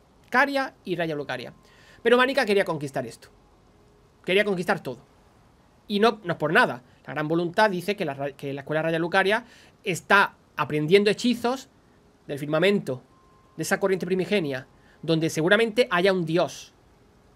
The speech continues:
que le va a plantar cara. Por lo que hay que eliminarlo. Entonces, Marika envía su orden dorada contra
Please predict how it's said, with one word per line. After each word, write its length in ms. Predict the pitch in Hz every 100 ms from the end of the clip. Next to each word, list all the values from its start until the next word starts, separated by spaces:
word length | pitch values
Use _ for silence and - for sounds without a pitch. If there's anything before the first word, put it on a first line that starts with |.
| _ _ -
que 80 | 151
le 60 |
va 80 | 147
a 20 |
plantar 320 | 160 147 151
cara. 300 | - 143 131 _ _ _ _ _
Por 180 | - 156
lo 200 | 160 202
que 200 | 277 294 165
hay 100 | 151
que 80 |
eliminarlo. 580 | 156 147 143 135 127 131 _ - - - -
Entonces, 500 | 202 285 285 254 240
Marika 500 | 185 233 208 202 208
envía 360 | 170 156 220 180
su 100 | 175
orden 220 | 185 190
dorada 320 | 190 190 196
contra 520 | 208 214 208 202 196